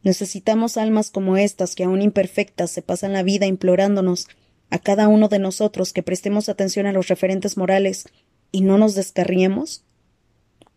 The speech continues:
Mortati se dio cuenta de que, conscientemente o no, la jugada del camarlengo estaba siendo brillante. Al mostrar a los cardenales, personalizaba a la Iglesia.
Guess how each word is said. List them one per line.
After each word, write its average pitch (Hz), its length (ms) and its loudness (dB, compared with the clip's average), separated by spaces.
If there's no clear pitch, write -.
Mortati 233 440 2
se 254 140 0
dio 226 180 2
cuenta 226 280 0
de 208 120 2
que, 190 140 -4
conscientemente 202 840 2
o 185 60 4
no, 185 240 0
la 180 120 -2
jugada 196 400 0
del 214 160 2
camarlengo 196 560 2
estaba 185 320 -2
siendo 190 280 -2
brillante. 180 600 -2
Al 180 140 2
mostrar 208 360 2
a 262 60 4
los 262 200 2
cardenales, 208 640 2
personalizaba 180 800 0
a 190 60 2
la 185 100 4
Iglesia. 180 640 0